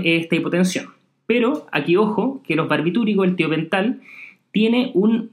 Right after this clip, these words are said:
una contraindicación, que se le puede decir, y es que los pacientes con porfiria aguda intermitente, debido a que estos fármacos hacen inducción de enzimas hepáticas por acción de estos mismos fármacos,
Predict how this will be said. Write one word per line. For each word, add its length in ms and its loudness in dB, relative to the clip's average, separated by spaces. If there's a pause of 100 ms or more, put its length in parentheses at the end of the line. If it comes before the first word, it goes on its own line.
una 180 4
contraindicación, 1080 0
que 100 -10
se 80 -6
le 100 0
puede 160 -2
decir, 300 -10 (160)
y 120 -2
es 140 -4
que 260 0
los 140 -2
pacientes 420 -4
con 240 -2
porfiria 480 2
aguda 180 2
intermitente, 800 0 (460)
debido 400 2
a 60 0
que 100 2
estos 240 -6
fármacos 480 2 (100)
hacen 340 -2
inducción 520 0
de 60 4
enzimas 360 0
hepáticas 460 0
por 140 -2
acción 360 0
de 60 2
estos 180 0
mismos 240 4
fármacos, 460 0